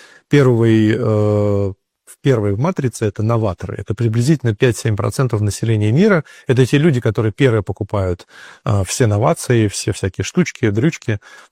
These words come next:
Мы первыми купим роботов, мы первыми пользуемся чат Джи Пи Ти.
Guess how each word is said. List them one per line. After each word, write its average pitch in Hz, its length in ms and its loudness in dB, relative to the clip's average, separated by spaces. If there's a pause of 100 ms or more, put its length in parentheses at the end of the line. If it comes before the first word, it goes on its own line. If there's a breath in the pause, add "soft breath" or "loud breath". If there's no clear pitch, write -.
(140)
Мы 139 140 2
первыми 143 320 4
купим 117 300 0
роботов, 160 400 0
мы 117 160 -2
первыми 104 560 -2
пользуемся 104 560 -2
чат 104 180 -4
Джи 104 140 -6
Пи 120 160 -4
Ти. 202 320 0